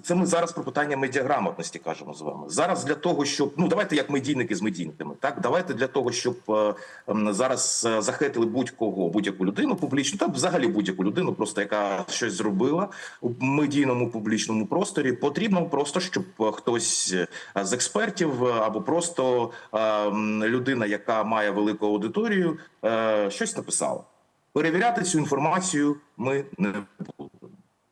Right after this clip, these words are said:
Це я трохи про інші речі кажу зараз, так? Ну, тобто, просто щоб підготувати фундаментальну відповідь на ваші запитання. А, тому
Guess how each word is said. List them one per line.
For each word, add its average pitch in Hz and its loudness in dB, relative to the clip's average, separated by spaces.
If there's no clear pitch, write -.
Це 180 4
я 151 4
трохи 175 0
про 170 2
інші 185 2
речі 104 0
кажу 95 -2
зараз, 76 -2
так? - -2
Ну, 107 0
тобто, 190 -2
просто 127 0
щоб 123 -2
підготувати 147 0
фундаментальну 131 2
відповідь 104 0
на 95 2
ваші 95 0
запитання. 92 -4
А, 117 4
тому 190 2